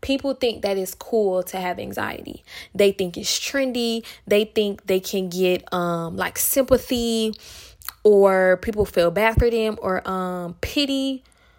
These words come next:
Baby, it's none of that. If you really have anxiety, like, bad, it's none of that. 'Cause ninety percent of the time, nobody cares that you're anxious about something.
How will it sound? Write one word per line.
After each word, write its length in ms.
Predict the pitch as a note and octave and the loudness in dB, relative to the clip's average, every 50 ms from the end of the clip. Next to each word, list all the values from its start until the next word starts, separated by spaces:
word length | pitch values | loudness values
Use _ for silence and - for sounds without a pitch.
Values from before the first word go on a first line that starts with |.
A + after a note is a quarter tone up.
| _ _ _ _ _ _ _ _ _ - | _ _ _ _ _ _ _ _ _ -2
Baby, 320 | F#3 G#3+ A#3 A#3 A#3 A3+ A3 - - | 4 4 6 6 4 0 -6 -6 -4
it's 220 | A#3 A#3+ A3+ - | -2 -2 -2 -4
none 240 | G3+ F3+ E3+ F3 F3 | -4 -4 -4 -4 -6
of 120 | - - - | -8 -12 -14
that. 220 | - - - - _ _ _ _ _ _ _ _ _ _ - - - | -16 -18 -18 -20 _ _ _ _ _ _ _ _ _ _ -20 -6 -2
If 180 | A3+ A#3+ F#3+ | -2 0 0
you 200 | G3+ B3+ D4+ D4+ | 2 2 2 2
really 320 | A#3 G3+ A#3+ C#4 C4 B3+ A3 | 6 6 6 6 6 2 -2
have 600 | F3+ - G3 G#3+ A3 A3+ A3+ A#3 A#3 A#3 A3+ - - _ - | -2 0 4 6 6 6 6 6 6 4 2 0 -6 _ -4
anxiety, 600 | - G#3 G3 F#3 F3 F#3+ F#3 G3+ G#3+ A3 A3 A3+ | -4 -2 -2 -2 0 2 2 2 2 2 0 0
like, 440 | G#3+ G3+ G3 F#3 F3+ F3+ - - - - - _ _ _ _ _ - | 0 0 0 0 -2 -4 -6 -10 -18 -20 -20 _ _ _ _ _ -10
bad, 760 | E3 - F3 F3+ F#3+ G3+ A3 A3+ A#3 A#3 B3 B3+ B3+ C#4 B3+ - - - - - - - _ _ _ _ _ _ _ _ _ | -6 -4 0 2 4 6 6 6 6 6 4 4 2 0 -2 -4 -8 -12 -12 -12 -16 -20 _ _ _ _ _ _ _ _ _
it's 260 | - B3+ C4+ - - - | 2 2 2 2 0 0
none 320 | A3 G3+ G#3 G#3+ A3+ A3+ | 0 0 0 2 2 2
of 140 | A3 G3+ E3+ | 2 2 2
that. 360 | F3+ F3 E3+ E3+ - - - | 0 0 -2 -2 -6 -8 -8
'Cause 200 | - - A3 G#3 | -4 -4 -2 -2
ninety 240 | G#3+ A3 A#3+ C4 C#4 | -2 -2 -2 -2 -2
percent 340 | - C#4+ B3+ - - C4 B3 | 0 -2 0 0 0 0 2
of 80 | A3 | 2
the 80 | G#3 G3+ | 2 0
time, 400 | - - B3 A#3 A#3+ A#3+ A3+ A3 - | -2 -4 -2 -2 0 0 -2 -4 -6
nobody 480 | F#3+ F3+ F3+ G#3 C#4 D4 D#4+ D#4+ D#4 B3+ | -8 -4 -2 0 2 4 4 4 2 0
cares 460 | - - - A3 G#3 G#3+ G#3 G3 F3 | -2 -2 0 2 2 2 2 0 -2
that 200 | F3+ F3+ - - | -4 -4 -4 -6
you're 120 | G#3 F#3 | -6 -4
anxious 380 | F3 F3 F3+ F3+ - F#3+ F3+ - | -4 -4 -6 -6 -8 -10 -10 -10
about 200 | F3 E3+ F3 - | -10 -10 -10 -12
something. 280 | - - F#3+ - - | -12 -12 -14 -14 -14